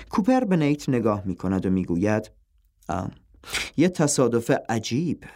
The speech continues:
چطور روغن خود به خود سر از لیوان سایمون در میاره؟» می‌گویم: «شاید یکی وارد آزمایشگاه شده باشه،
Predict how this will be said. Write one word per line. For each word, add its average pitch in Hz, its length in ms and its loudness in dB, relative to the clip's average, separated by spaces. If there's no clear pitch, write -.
چطور 302 480 2
روغن 117 480 2
خود 117 380 -2
به 123 100 2
خود 113 300 0
سر 107 260 -2
از 101 220 -4
لیوان 98 340 0
سایمون 113 580 0
در 92 240 -10
میاره؟» 78 380 -12
می‌گویم: 120 560 2
«شاید 240 460 2
یکی 180 300 2
وارد 156 340 2
آزمایشگاه 139 760 -2
شده 104 260 -2
باشه، 101 440 -2